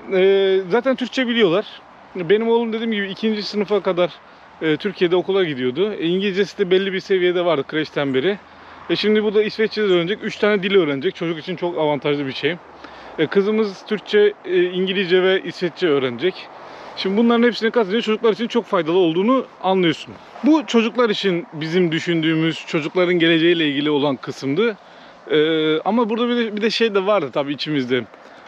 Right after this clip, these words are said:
Acaba şimdi çocuğu okulundan koparacağız, arkadaşlarından koparacağız. Şimdi oraya gidecek, dil problemi yaşayacak. Belki çocuk, diğer çocuklarla bir, e, iletişim kuramayacak. İşte a-,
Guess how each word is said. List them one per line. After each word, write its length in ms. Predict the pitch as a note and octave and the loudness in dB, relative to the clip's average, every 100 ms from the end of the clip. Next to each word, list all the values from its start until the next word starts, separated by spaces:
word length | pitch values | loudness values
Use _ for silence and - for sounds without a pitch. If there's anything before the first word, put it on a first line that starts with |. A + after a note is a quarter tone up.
| - | -6
Acaba 400 | D3+ F3 F#3 F#3 | 0 2 2 2
şimdi 240 | E3+ F3+ F3 | 0 -4 -2
çocuğu 300 | F#3 E3+ F#3+ | -2 2 2
okulundan 520 | D3+ - E3 F3 E3+ | 0 -2 -2 0 -2
koparacağız, 600 | E3 C#3+ D3+ C#3 D#3 B2+ | -2 0 0 2 0 0
arkadaşlarından 640 | C#3+ C3 C#3+ C#3 C#3+ C#3+ | -2 -2 -2 -2 0 0
koparacağız. 720 | C#3 C3 D3 C#3 C#3+ C#3+ - - - - - - | -2 -2 -2 0 0 -2 -6 -18 -20 -20 -20 -8
Şimdi 240 | D#3+ D#3+ | 0 2
oraya 280 | D#3+ D#3+ E3 | 4 4 2
gidecek, 560 | D#3+ D#3+ E3 D#3 - - - - - | 0 0 0 -2 -8 -18 -20 -20 -4
dil 140 | E3 | -2
problemi 500 | D#3+ E3+ E3+ D#3+ D#3+ | 0 0 2 2 0
yaşayacak. 520 | D#3 D3+ C#3+ D3+ C#3+ D3 D3 | 0 0 0 0 2 0 0
Belki 320 | D#3 C#3+ D#3+ | 0 -2 -6
çocuk, 220 | D#3 D3+ - D3 | -6 -8 -8 0
diğer 200 | E3 D#3 | 2 2
çocuklarla 680 | D#3 D3 D3 D#3+ D#3 D#3 C#3+ - - - - | -2 -6 -2 0 0 -2 -2 -12 -20 -20 -12
bir, 300 | C#3+ E3 C#3 - | -2 -2 -2 -6
e, 280 | D#3 D3 D3 | 0 2 2
iletişim 540 | D3 D3+ D#3 - E3 | 0 -2 -4 -4 -4
kuramayacak. 840 | D#3 C#3 D3 D3+ D3+ C#3 D#3+ - - - - - - | -4 -2 0 0 0 0 -2 -4 -20 -20 -20 -20 -8
İşte 160 | - | 0
a-, 220 | E3 D#3+ | 2 2